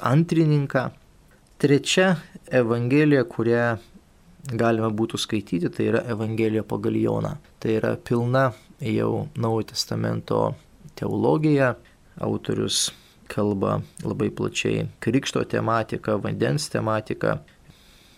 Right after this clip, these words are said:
aprašo tą pilną Jėzaus Kristaus viešąją veiklą. Mes galime įskaityti, kad viešoji veikla truko tris metus, nes sinoptinės evangelijos Morkus, Matas ir Lukas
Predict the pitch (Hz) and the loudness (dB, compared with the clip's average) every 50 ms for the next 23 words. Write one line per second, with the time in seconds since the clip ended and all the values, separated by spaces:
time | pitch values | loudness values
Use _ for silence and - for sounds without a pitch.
0 | _ _ _ - _ - 107 98 - - 107 104 107 107 - - - 107 101 101 | _ _ _ -20 _ -10 -10 -8 -4 -2 0 0 2 0 -2 -4 -4 -2 -2 0
1 | 104 107 107 - - - _ - - - _ _ - 107 104 101 101 101 - _ | -2 -2 -6 -10 -16 -20 _ -20 -20 -20 _ _ -4 -2 -2 -2 -4 -6 -12 _
2 | _ _ _ _ _ - 127 135 135 127 120 117 117 120 117 113 120 117 113 - | _ _ _ _ _ 4 4 6 6 4 2 2 2 2 2 2 0 0 0 0
3 | - 123 123 117 - - - 113 113 110 - - - - - 107 117 135 156 156 | 0 0 0 0 -2 -2 -2 -2 0 0 -2 -6 -8 -8 -2 0 2 2 2 0
4 | - - 127 120 117 113 113 117 117 - 131 117 113 110 - - _ _ _ _ | 0 0 0 0 2 2 2 2 2 0 0 0 0 -2 -4 -8 _ _ _ _
5 | _ _ _ _ - 113 110 107 110 110 107 107 107 110 110 110 110 110 - 131 | _ _ _ _ -4 -4 -4 0 0 2 2 2 2 0 0 0 -2 -2 -2 -2
6 | 117 - - - 110 - - 110 - 113 - - 107 104 - - - - - - | -2 -2 -2 -2 -4 -4 -4 -4 -4 -4 -4 -2 -4 -6 -6 -10 -16 -18 -18 -20
7 | _ _ - 156 110 113 - - 117 113 110 107 110 104 - 143 160 - - - | _ _ -4 -2 -2 -2 0 0 0 0 2 2 0 -2 -2 -6 -6 -6 -6 -8
8 | - - - - - 135 165 - - 143 131 127 - 123 - - - - _ _ | -6 -6 -6 -4 -2 0 0 0 0 0 -2 -2 -2 -4 -4 -4 -6 -8 _ _
9 | _ _ _ _ _ 120 113 110 - - - - - - - 117 120 123 - - | _ _ _ _ _ -4 -2 -2 -2 -4 -4 -2 -2 -2 0 0 0 0 0 -2
10 | 127 120 117 - - - - 110 104 113 113 110 110 113 117 117 113 113 113 110 | -2 -2 -2 -2 -2 -2 -2 -2 0 0 0 0 2 2 4 4 4 4 2 2
11 | 107 - - - - - - - - - - _ - - - - - - 110 110 | 2 0 -2 -4 -6 -8 -14 -20 -20 -20 -20 _ -20 -20 -20 -16 -6 -2 0 2
12 | 110 107 - - 110 104 - - 110 110 107 107 - 110 104 - - 113 107 104 | 2 0 0 -4 -4 -2 -2 -2 0 0 0 0 0 -2 -4 0 -2 0 -2 -2
13 | - - - - 135 139 156 151 151 131 120 - - | -6 -10 -6 0 0 0 2 4 2 2 2 0 -4